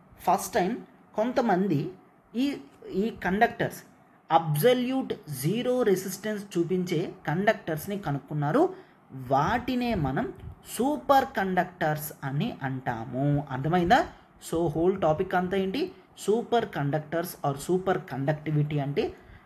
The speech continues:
ఎలక్ట్రాన్స్ ఫ్లో అనేది అబ్సల్యూట్‌గా జీరో డిస్ట్రాక్షన్స్‌తో, జీరో రెసిస్టెన్స్‌తో ఫ్లో అయితే దాన్ని మనం సూపర్ కండక్టర్స్ అని అంటాము. But, but, but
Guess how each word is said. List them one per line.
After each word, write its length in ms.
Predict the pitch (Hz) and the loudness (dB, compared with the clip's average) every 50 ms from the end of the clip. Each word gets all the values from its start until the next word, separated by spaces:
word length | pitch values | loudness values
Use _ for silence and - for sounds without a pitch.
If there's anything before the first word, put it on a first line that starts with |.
| - - 151 | -12 -4 0
ఎలక్ట్రాన్స్ 720 | 156 180 220 254 247 - - - 233 240 233 247 240 226 - | 2 4 4 4 2 0 -4 -2 0 2 2 2 0 -4 -8
ఫ్లో 520 | - - - 185 185 202 214 233 220 - 160 | -12 -6 0 4 6 6 6 6 4 0 -2
అనేది 540 | 151 143 147 147 143 139 156 147 120 - - - - - - - - | 0 2 2 2 4 4 4 2 2 0 -6 -12 -20 -20 -12 -6 -4
అబ్సల్యూట్‌గా 1080 | 143 143 147 147 143 - - 247 254 240 220 190 165 147 135 - 127 147 147 131 113 - - - - - | -4 -2 -2 -2 -2 2 2 2 2 4 2 2 2 2 2 2 0 2 2 2 0 -4 -12 -18 -10 -8
జీరో 500 | 143 123 120 175 220 240 269 277 269 269 | -8 -4 -2 0 0 0 0 0 0 0
డిస్ట్రాక్షన్స్‌తో, 1000 | 226 165 147 147 - - 156 147 143 143 - - 143 131 135 - - 160 131 117 - - - - - | 0 0 -2 -2 -2 -2 -2 -2 -2 -2 -2 -4 -4 -4 -4 -2 0 0 0 0 -2 -8 -16 -8 -4
జీరో 440 | 147 135 139 202 247 269 269 269 254 | -2 0 2 2 2 2 2 2 2
రెసిస్టెన్స్‌తో 960 | 214 151 147 143 - 240 226 - - 196 170 156 147 - - 165 143 - - - - - - - - | 4 4 2 2 2 0 -4 -4 -4 -4 -4 -4 -4 0 2 2 2 2 0 -6 -18 -20 -20 -18 -8
ఫ్లో 420 | - 202 196 220 254 269 - - - | 2 4 6 6 6 4 0 -2 -2
అయితే 460 | 151 139 135 131 - 160 156 135 110 - - - - _ - | -2 -4 -4 -4 -2 -2 0 0 -2 -2 -8 -16 -20 _ -6
దాన్ని 340 | 143 160 170 190 226 226 220 | -2 0 0 0 0 0 -2
మనం 360 | 185 147 135 151 190 196 139 - - - - - - - - - | -2 0 0 0 0 0 -2 -4 -6 -12 -20 -20 -16 -10 -6 -2
సూపర్ 460 | 240 269 269 - - - 247 240 240 - - - | -2 -2 -2 -2 2 4 4 4 4 2 -4 -6
కండక్టర్స్ 800 | 165 151 170 185 180 180 175 - - - 165 160 147 143 - - - | -6 -4 -2 0 0 0 0 -2 -6 -4 -2 -2 -2 -2 -6 -8 -6
అని 320 | 143 135 143 175 240 - - - | -4 -2 0 -2 -2 -4 -6 -6
అంటాము. 1040 | 127 123 123 131 139 123 - 131 120 123 120 113 113 120 135 156 185 202 190 156 - - - - - - - - _ _ 151 | -6 -6 -4 -2 -4 -2 0 -2 -2 0 -2 -4 -2 2 4 4 6 6 4 2 0 -4 -10 -18 -20 -20 -20 -20 _ _ -2
But, 400 | 139 - 139 135 - - - - - _ _ _ _ - 147 131 | 2 4 4 4 2 -4 -12 -18 -20 _ _ _ _ -8 -4 -2
but, 380 | 139 139 127 131 - - - - - - - - 143 131 | -2 -2 -2 -4 -8 -12 -18 -20 -18 -20 -12 -10 -8 0
but 360 | 117 139 117 110 - - - | 2 2 2 2 -2 -8 -18